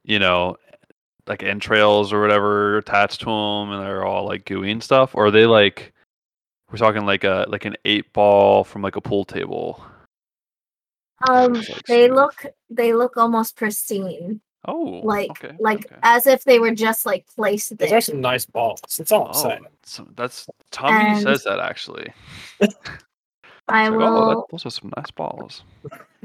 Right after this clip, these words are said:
Speaker 2: <laughs> I will go ahead and send you the, the, the distri-, the description for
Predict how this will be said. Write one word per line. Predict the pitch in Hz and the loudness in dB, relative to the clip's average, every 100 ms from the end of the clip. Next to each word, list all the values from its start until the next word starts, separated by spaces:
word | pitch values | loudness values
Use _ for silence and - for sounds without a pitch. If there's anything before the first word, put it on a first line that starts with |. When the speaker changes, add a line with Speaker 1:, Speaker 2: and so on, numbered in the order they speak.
| - - - _ | -20 -20 -20 _
Speaker 2:
<laughs> | 277 269 _ _ _ _ _ _ _ - | -8 -8 _ _ _ _ _ _ _ 0
I | 220 | 2
will | 220 220 214 | 2 -2 -4
go | - 226 233 | -4 0 0
ahead | 247 247 226 226 - | 0 -2 -2 -4 -6
and | 202 214 | -4 -4
send | - 220 202 202 | -4 -4 -2 -2
you | 214 208 208 208 214 202 _ _ | -2 0 0 -2 -4 -8 _ _
the, | 226 202 190 185 202 - 226 _ _ _ _ _ _ _ _ _ _ _ - - | -6 -4 -4 -6 -8 -12 -16 _ _ _ _ _ _ _ _ _ _ _ -20 -10
the, | 208 202 196 196 - _ _ _ _ _ _ _ _ _ _ - | -6 -4 -4 -8 -10 _ _ _ _ _ _ _ _ _ _ -14
the | 220 | -12
distri-, | 214 208 - 226 - - | -10 -12 -10 -12 -10 -8
the | 208 | -8
description | 214 208 - 269 262 - 226 208 220 226 | -6 -10 -6 -4 -4 -4 -4 -2 -4 -4
for | - 208 208 226 | -8 -6 -4 -4